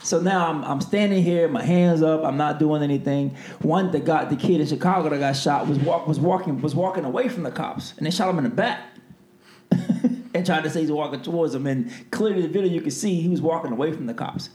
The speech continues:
a, a teenage, a t-, a teenager, black kid, of course, walking away from the cops. You shot him up in the back.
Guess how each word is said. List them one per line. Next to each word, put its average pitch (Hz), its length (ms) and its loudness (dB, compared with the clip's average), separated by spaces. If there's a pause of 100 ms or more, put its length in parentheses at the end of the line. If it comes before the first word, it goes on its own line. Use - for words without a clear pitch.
a, 139 140 -4 (100)
a 123 100 -4
teenage, 175 380 0
a - 80 -6
t-, - 140 -8
a - 100 -4
teenager, - 480 -2 (420)
black 180 240 -4
kid, - 120 -2
of 170 80 -6
course, 123 300 -4 (320)
walking 139 280 -2
away 151 120 0
from 135 100 -6
the 117 60 -8
cops. 135 260 -6
You 107 80 -6
shot 113 240 -4
him 107 80 -2
up 104 140 -6
in - 80 -4
the - 60 -6
back. - 220 -10